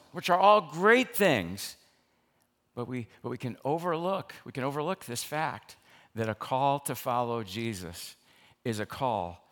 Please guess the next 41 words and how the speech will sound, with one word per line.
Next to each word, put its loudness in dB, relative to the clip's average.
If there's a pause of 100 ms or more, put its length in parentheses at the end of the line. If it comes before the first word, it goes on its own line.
(260)
to -8
fish. -4
I 0
heard 2
one 2
guy 4
say 0
it 0
this -2
way, 2
"If -2
you -6
call 4
yourself 2
a -4
follower 4 (320)
of 0
Jesus, -2 (280)
you're 2
either 2
a 2
missionary 0 (800)
or 0
an 0
imposter, -4 (580)
because -4
a -8
call 4
to -6
follow 0 (160)
is -6
a -6
call 0
to -10
fish." -12
And -14
so -8
let -10
me -8
ask -4
you, -4